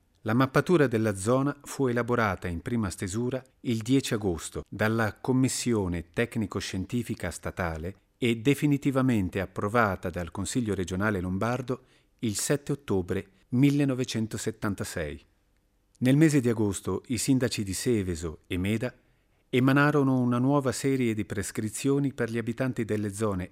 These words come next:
A, evacuati, B e di rispetto. In particolare il sindaco di Seveso, il ventiquattro agosto, mentre limitò l'accesso alla zona A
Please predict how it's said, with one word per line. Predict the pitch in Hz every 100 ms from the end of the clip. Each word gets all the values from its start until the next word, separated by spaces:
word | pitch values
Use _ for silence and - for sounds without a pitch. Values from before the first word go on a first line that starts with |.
| _
A, | - 95 101 - _ _ _
evacuati, | - 85 78 - 92 90 - 104 _ _ _ _ _ _
B | 123 120 110 113 - _ _ _ _
e | - 113
di | 120
rispetto. | 113 - 80 76 - 76 _ _ _ _ _ _
In | - 135
particolare | 151 147 151 147 120 117 113
il |
sindaco | 104 143 135 -
di | 110
Seveso, | 98 113 95 90 87 87 - -
il | 98
ventiquattro | 95 95 110 120 - 101
agosto, | 107 127 - 139 - _ _ _ -
mentre | 131 170 165 127
limitò | 113 107 - 92 85
l'accesso | 80 80 - 110 - 95
alla | 85 85
zona | 95 107 95 92
A | 80